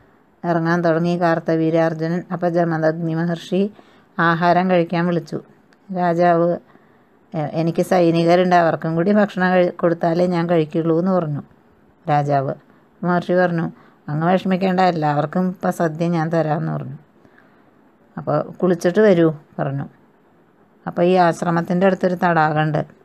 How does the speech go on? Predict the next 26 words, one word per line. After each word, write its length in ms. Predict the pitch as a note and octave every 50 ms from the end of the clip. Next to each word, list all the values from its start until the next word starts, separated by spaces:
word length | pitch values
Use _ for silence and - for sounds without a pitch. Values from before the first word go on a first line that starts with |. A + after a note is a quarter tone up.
| _ _ _ - G3
രാജാവിന് 460 | F#3 F3+ F3 F3 F#3 F#3 F#3+ G3+ G#3+ A3+
അത്ഭുതമായി, 640 | A3 G3+ G3 - G3+ G3+ G#3 G#3 G3+ F3+ E3 - - - _ _ _ _ _ _ -
ഇത്ര 260 | F#3+ F#3 - - G3+
ആൾക്കാർക്ക് 520 | A3 G#3+ G#3 G3+ G3 G3+ G3+ G3 G3 G3
എങ്ങനെ 300 | G3 G3 G3 F#3 F#3+ F#3+
ഈ 40 | G3
സദ്യ 600 | F#3 - F#3 E3+ D#3 D3 D3+ D#3+ E3+ F3+ F3+ F3 -
കൊടുക്കാൻ 400 | - F#3 F3 E3+ - F3 E3+ E3+
പറ്റുക? 260 | E3 E3 E3 - D#3+ D3+ D3+ - _ _ _ _ _ _ _ _ _ -
എന്തായാലും 300 | E3+ F3+ G3 G3 G#3 G#3
മഹർഷി 320 | G#3+ G3+ G3 G3 - G#3
പറഞ്ഞതല്ലേ, 580 | G3+ G#3 G3+ G3 G3 F#3+ F#3+ F#3 F3+ F3 D#3 D3
കുളിച്ച് 500 | D3+ - E3 E3 D#3+ - - F#3+ G3 F#3+ - _ _ _ _ _ _ _ _ -
വരാമെന്ന് 380 | F3 E3+ E3+ F3+ F3+ F3+ F#3 F#3+
വിചാരിച്ച് 380 | F#3 F3+ E3 D#3+ D#3 - F3+
സൈനികരോട് 760 | E3+ E3+ F3+ F3 E3 E3 E3 E3 D#3+ E3 D#3+ D#3+ D#3+ E3 E3
കൂടിയിട്ട് 600 | F3 F#3 F3+ E3 D#3+ D#3 D3+ - F3+ F#3 G3+ - - - - _ - _ _ _ -
ആശ്രമത്തിൻ്റെ 680 | E3+ D#3+ D#3+ D#3+ - F3 E3+ E3 E3 E3 - E3 E3 F3
അടുത്തുള്ള 340 | F3 E3 - E3 D#3+ E3 F3
കുളത്തിലിറങ്ങി 720 | E3+ F3+ E3+ D#3+ D3+ - D#3+ D#3 E3 E3 D#3+ D#3 D3+ E3+
കുളിച്ചു 380 | E3+ - D#3+ D#3 D3 D3+ - D#3
വന്നു. 260 | D#3 D3+ D3+ D3 - - - _ _ _ _ _ _ _ _ _ _ _ _ _ _
ഇതിൻ്റെ 180 | - D#3+ E3+ F#3
ഇടയ്ക്ക് 200 | F#3 F#3+ F3 F#3
ജമദഗ്നി 640 | F3+ F3+ F3+ E3 E3 D#3+ D#3 D#3+ D#3 D#3+ D#3+ E3+ E3+
മഹർഷി 540 | E3+ F3+ E3+ E3 E3 - F#3 F#3+ F#3+ G3+